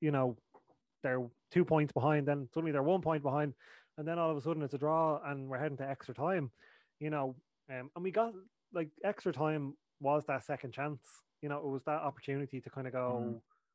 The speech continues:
Speaker 1: "Right, let's, you know, it's all square again." You know, you might as well look at it, uh,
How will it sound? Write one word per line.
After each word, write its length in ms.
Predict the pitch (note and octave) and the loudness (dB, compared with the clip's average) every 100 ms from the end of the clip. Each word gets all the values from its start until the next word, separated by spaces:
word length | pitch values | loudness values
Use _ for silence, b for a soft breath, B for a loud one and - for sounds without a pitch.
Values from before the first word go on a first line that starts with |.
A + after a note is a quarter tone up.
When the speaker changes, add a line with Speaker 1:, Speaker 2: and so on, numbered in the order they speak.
| _ _ | _ _
Speaker 1:
"Right, 300 | C#3 F3+ D#3+ - _ _ _ _ _ _ - | -2 0 -2 -10 _ _ _ _ _ _ -4
let's, 340 | C3+ C3+ - | -4 -4 -10
you 60 | D3 | -6
know, 180 | B2 C#3+ | -6 -6
it's 120 | - | -2
all 220 | C3 E3 | 2 2
square 320 | - F3+ E3+ D#3+ | 2 2 2 2
again." 340 | C#3 D#3 E3 | 2 0 -2
You 80 | C#3+ | -4
know, 80 | C3 | -4
you 80 | C3 | -4
might 120 | D#3 | -2
as 60 | D3+ | 0
well 120 | C#3 | 2
look 160 | D3+ | 2
at 60 | E3+ | 0
it, 100 | D3 | 2
uh, 160 | C#3 | 2